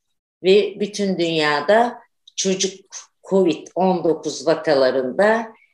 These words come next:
maalesef, e, yoğun bakıma girme oranında artış ve de ölümler görülmeye başlandı. Dolayısıyla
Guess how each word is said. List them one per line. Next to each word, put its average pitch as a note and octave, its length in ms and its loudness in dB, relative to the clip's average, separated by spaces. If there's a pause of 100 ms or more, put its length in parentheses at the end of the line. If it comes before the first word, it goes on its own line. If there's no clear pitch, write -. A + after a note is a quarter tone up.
(120)
maalesef, G3 680 2 (560)
e, D#3 100 -4 (100)
yoğun F3 560 4
bakıma D#3+ 460 0
girme E3 480 -2
oranında C#3+ 760 -2
artış D#3 600 -4
ve D#3+ 140 -2
de F#3+ 140 0
ölümler E3+ 560 0
görülmeye D3+ 680 -4
başlandı. C3+ 760 -2
Dolayısıyla F#3+ 880 0